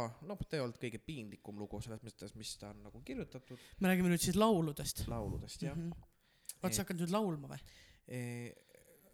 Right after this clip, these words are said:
Speaker 1: peaaegu, jah.
Speaker 2: No nii.
Speaker 1: Et, äh, see lugu oli minu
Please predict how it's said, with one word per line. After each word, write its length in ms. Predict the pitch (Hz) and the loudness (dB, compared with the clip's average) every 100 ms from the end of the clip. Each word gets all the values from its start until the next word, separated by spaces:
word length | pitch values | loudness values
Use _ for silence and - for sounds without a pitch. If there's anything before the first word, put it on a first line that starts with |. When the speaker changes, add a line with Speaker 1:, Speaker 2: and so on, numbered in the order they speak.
| _ _ | _ _
Speaker 1:
peaaegu, 360 | 269 226 202 135 | 2 4 4 2
jah. 160 | 165 - - - - - | -2 -4 -12 -14 -16 -10
Speaker 2:
No 180 | 165 139 156 | -2 0 0
nii. 140 | 160 | -2
Speaker 1:
Et, 100 | - | -2
äh, 680 | 139 139 139 139 139 139 - - - | 2 2 2 2 0 -4 -14 -20 -14
see 400 | - - 180 170 | -4 0 2 2
lugu 300 | 202 - 190 151 | 0 0 2 4
oli 180 | 147 143 | 2 0
minu 280 | 156 156 | 0 0